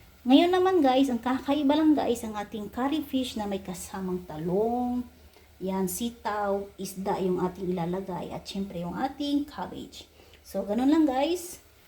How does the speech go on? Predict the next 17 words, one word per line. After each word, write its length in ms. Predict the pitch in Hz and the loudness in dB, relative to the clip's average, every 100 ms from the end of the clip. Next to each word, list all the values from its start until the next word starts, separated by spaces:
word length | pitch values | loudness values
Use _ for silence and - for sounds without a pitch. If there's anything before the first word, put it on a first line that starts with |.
| - - | -20 -18
So, 160 | - 208 208 202 196 190 185 190 190 185 185 185 180 | -8 -4 -2 0 0 0 0 0 0 0 0 -2 -2
mag-umpisa 560 | 185 190 254 277 277 285 | -4 4 6 6 4 4
muna 240 | 262 262 | 4 4
tayo 320 | 247 226 226 220 | 0 -2 -2 -2
guys 320 | 208 208 - | -4 -6 -10
maglalagay 720 | 185 185 185 180 175 175 190 - | -8 -6 -6 -6 -8 -10 -10 -12
sa 240 | - 165 | -10 -8
ating 320 | 180 185 190 | -8 -10 -10
sitaw. 560 | - - 302 127 98 64 - - - - - - - - - - - - 160 | -8 -10 -4 -2 -2 -6 -10 -14 -16 -18 -16 -16 -16 -16 -16 -18 -20 -18 -12
Yan. 640 | 143 143 233 220 175 160 - 180 | -8 -4 -2 -2 -4 -8 -12 -12
Yan 160 | 185 | -6
ang 160 | 180 170 | -6 -6
ating 240 | - 185 | -8 -10
sitaw. 480 | 170 - 170 - - - 190 - - - - - - - _ - - | -10 -8 -10 -10 0 2 2 -2 -2 -2 -4 -16 -20 -20 _ -20 -20
Kasi 400 | - 165 160 139 | -16 -12 -10 -8
matigas 400 | 160 180 175 185 - | -8 -8 -8 -8 -8
yan. 160 | 160 | -6